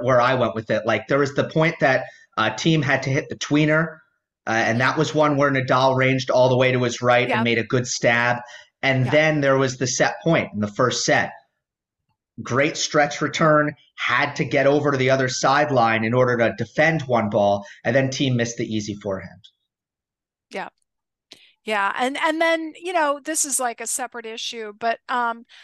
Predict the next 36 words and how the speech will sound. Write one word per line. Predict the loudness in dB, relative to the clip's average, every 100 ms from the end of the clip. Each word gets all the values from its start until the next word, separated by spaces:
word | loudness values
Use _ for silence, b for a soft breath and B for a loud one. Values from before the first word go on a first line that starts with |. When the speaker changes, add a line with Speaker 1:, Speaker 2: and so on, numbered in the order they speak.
| B B B _ _ _ _
Speaker 2:
it's | -18 -16 -6 -2 2
always | 2 2 0
interesting | -4 -6 -10 -8 -8
to | -8
me | -6
to | -6
watch | -2 -2 -2 -8
what | -8 -8
N-, | -10 -20 _
Nadal | -8 -4 0 0 0
is | -4
gonna | -10 -12
do | -10 -10
with | -8
his | -8 -8
return | -10 -12 -8 -8 -8
position | -10 -8 -8 -6 -8 -8 -8 -6
on | -4 -6 -8
different | -6 -6 -6 -10 -8
surfaces. | -8 -8 -10 -12 -10
I | -10
mean, | -10 -10
we | -6
know | -4
what | -4 -6
he's | -8
gonna | -10 -12
do | -10
on | -8 -10 -8
clay. | -6 -4 -6
He's | -10
gonna | -12 -10
stand | -10 -10 -10
way | -10 -8
back. | -4 -4 -4 _ B B B B B B _ _ _ _
I, | -2 -2